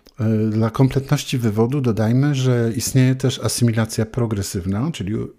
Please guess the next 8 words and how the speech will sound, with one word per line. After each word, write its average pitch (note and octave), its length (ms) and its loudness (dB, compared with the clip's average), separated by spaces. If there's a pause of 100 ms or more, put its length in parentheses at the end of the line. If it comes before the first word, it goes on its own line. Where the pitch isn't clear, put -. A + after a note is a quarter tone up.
takie G2 300 -10
upodobnienie G#2+ 640 -2
postępowe. G#2+ 760 -4 (800)
Głoska A#2 420 -2
działa A#2+ 440 0
modyfikująco A#2+ 800 -2
na B2+ 120 2
głoskę A#2+ 460 -2